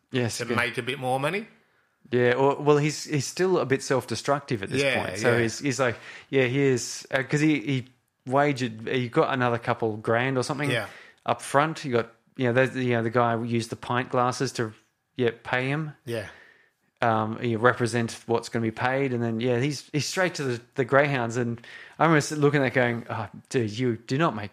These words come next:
Speaker 1: good choices, do you?"
Speaker 2: <laughs> That's right.
Speaker 1: But he won.
Speaker 2: He won. He won on
Speaker 1: Which
Speaker 2: one
Speaker 1: is,
Speaker 2: of them, yeah.
Speaker 1: was the, this, there's a theme in here, as, as is stated later on, it's, uh, about faith and chance.
Speaker 2: Yeah.
Speaker 1: And so
Speaker 2: He takes the chance.
Speaker 1: Julian has, has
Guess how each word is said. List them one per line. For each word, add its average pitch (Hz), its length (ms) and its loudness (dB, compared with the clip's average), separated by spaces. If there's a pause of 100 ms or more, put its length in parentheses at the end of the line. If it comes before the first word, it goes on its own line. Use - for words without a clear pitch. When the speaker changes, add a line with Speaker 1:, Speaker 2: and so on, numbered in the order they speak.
(100)
Speaker 1:
good - 220 -4
choices, 123 500 -2
do 135 80 0
you?" 113 300 -2
Speaker 2:
<laughs> - 60 -6
That's - 260 -4 (120)
right. - 120 -10 (140)
Speaker 1:
But 185 100 6
he 180 120 4
won. 220 380 2 (140)
Speaker 2:
He 131 100 0
won. 147 300 2
He 127 100 0
won 135 200 2
on 123 60 2
Speaker 1:
Which 143 120 4
Speaker 2:
one 151 100 2
Speaker 1:
is, 131 120 0
Speaker 2:
of 120 120 -4
them, 120 140 -4
yeah. 110 60 -8 (200)
Speaker 1:
was 156 240 2
the, 185 140 -2
this, 160 480 -2
there's 147 200 2
a 143 80 0
theme 190 320 0
in 143 80 0
here, 123 180 0
as, 117 240 -4 (520)
as 123 160 -2
is 117 100 -2
stated 120 360 -2
later 120 180 2
on, 117 160 -2
it's, - 200 -8
uh, 110 300 0
about 120 240 0
faith - 540 -4 (500)
and 107 380 -6
chance. - 680 -8
Speaker 2:
Yeah. 101 260 -8 (160)
Speaker 1:
And 117 160 0
so 117 320 2
Speaker 2:
He 110 60 2
takes 107 280 -6
the 113 140 -10
chance. 107 380 -10
Speaker 1:
Julian 156 400 4
has, 123 280 -2
has 120 200 -2